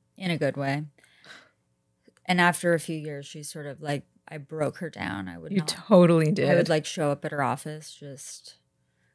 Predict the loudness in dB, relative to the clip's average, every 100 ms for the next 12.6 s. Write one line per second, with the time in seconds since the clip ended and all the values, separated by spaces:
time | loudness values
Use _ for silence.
0 | _ _ -20 _ _ _ _ _ _ _
1 | -20 -4 8 10 12 10 12 12 12 12
2 | 8 4 -4 -20 -20 _ _ 6 6 8
3 | 8 8 6 4 0 0 -2 -4 -6 -12
4 | -12 0 4 4 4 0 -4 -2 -2 -2
5 | -6 -8 -8 -8 -8 -8 -12 -10 -10 -10
6 | -10 -8 -8 -8 -8 -8 2 2 4 2
7 | 4 4 2 4 6 6 4 0 0 2
8 | 2 0 2 2 4 2 2 0 4 4
9 | 4 4 4 4 4 2 2 2 2 0
10 | 0 -2 0 0 0 -2 -2 -2 -2 -4
11 | -10 0 2 4 0 -8 -20 -20 _ _
12 | _ 6 8 8 6